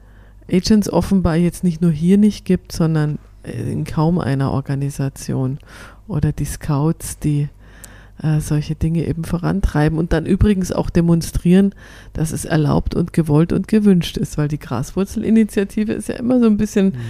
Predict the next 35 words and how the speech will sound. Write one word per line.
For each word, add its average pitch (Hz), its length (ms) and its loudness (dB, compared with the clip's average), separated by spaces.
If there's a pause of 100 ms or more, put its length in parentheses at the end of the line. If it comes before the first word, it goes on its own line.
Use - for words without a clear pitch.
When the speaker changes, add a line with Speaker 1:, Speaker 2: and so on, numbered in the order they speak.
(300)
Speaker 1:
ein 202 80 2
bisschen 220 280 2
auch 202 100 2
im 202 120 4
Schattenreich 156 680 -2
angesiedelt. 139 880 -6 (1600)
Hätte 165 240 0
jemand 175 460 2
von 165 220 0
euch 143 400 -4
beiden 180 340 0
sich 233 200 -6
vorstellen 190 540 -4
können, 180 200 -2
so 165 160 -4
hauptamtlicher, 185 1080 -4 (760)
äh, 143 220 -6
Change 196 340 2
Scout 170 480 -2 (300)
zu 165 140 -4
sein, 170 480 -4 (140)
äh, 160 200 0
sein 160 340 -2
zu - 120 -6
können? 247 360 -2
Also 180 180 -4
wär, 165 180 -4
wär 165 140 -2
das, 190 300 -6
äh, 156 120 -4
noch 170 240 2
mal 175 120 2
eine 165 180 0
Alternative 160 680 -2
gewesen? 220 480 0